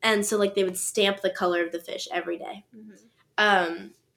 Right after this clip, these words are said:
Speaker 1: and so, like, and your parents were required to look at your agenda and all that. So, like, they knew. Um, so one day on the playground, there was a worm, and a bunch of kids <laughs> started, like, crowding around it.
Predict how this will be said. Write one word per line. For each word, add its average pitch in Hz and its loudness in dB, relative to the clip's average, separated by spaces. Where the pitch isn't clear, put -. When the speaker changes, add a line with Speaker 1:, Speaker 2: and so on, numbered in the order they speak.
Speaker 1:
and 208 -2
so, 202 2
like, 175 2
and 208 2
your 180 0
parents 196 -4
were 185 -10
required 175 -2
to 185 -10
look 175 -6
at - -8
your 101 -6
agenda - -12
and - -12
all - -14
that. - -10
So, - 0
like, 190 2
they 190 8
knew. 180 2
Um, 247 4
so 285 2
one 240 0
day 294 2
on 302 2
the 349 4
playground, 196 0
there 247 4
was 330 4
a 349 6
worm, 185 -2
and 226 2
a 208 4
bunch 214 2
of 339 2
kids 320 0
<laughs> - -
started, 359 8
like, 339 10
crowding 269 6
around 185 4
it. - -6